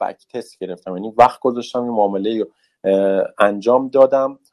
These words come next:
حالا چه تو دمو چه تو ریل، ببینم فقط چی می‌شه، نه اینکه سود کنم. خواستم فقط ببینم چه اتفاقی میفته. به این نتیجه رسیدم، دیدم که خیلی از سبک‌ها هم همینه، یعنی اونا هم می‌تونن کامل باشن، چه الیوته،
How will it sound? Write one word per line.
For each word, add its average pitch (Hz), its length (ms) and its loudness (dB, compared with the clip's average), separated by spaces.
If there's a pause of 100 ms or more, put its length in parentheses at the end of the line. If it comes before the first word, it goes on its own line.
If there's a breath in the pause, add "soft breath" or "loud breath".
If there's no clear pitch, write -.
(120)
حالا 110 160 -4
چه 139 160 -12
تو 143 140 -18
دمو 131 300 -4
چه 143 160 -12
تو 143 140 -10
ریل، 135 260 -4
ببینم 139 480 0
فقط 120 340 0
چی - 180 -10
می‌شه، 101 320 -10
نه 107 120 2
اینکه 117 260 -2
سود 92 340 -12
کنم. 87 360 -4
خواستم 113 280 -4
فقط 120 240 2
ببینم 127 320 -2
چه - 160 -6
اتفاقی 92 460 -4
میفته. 90 400 -10 (840 soft breath)
به 160 80 6
این 190 180 4
نتیجه 165 340 -2
رسیدم، 156 520 -2
دیدم 151 300 -4
که 151 120 -10
خیلی 143 500 -2
از 98 160 2
سبک‌ها 127 680 0
هم 131 140 -16
همینه، 90 360 -8
یعنی 101 360 -14
اونا 110 300 4
هم 127 100 0
می‌تونن 123 340 -8
کامل 92 340 -4
باشن، - 280 -20
چه - 200 -6
الیوته، 101 560 -6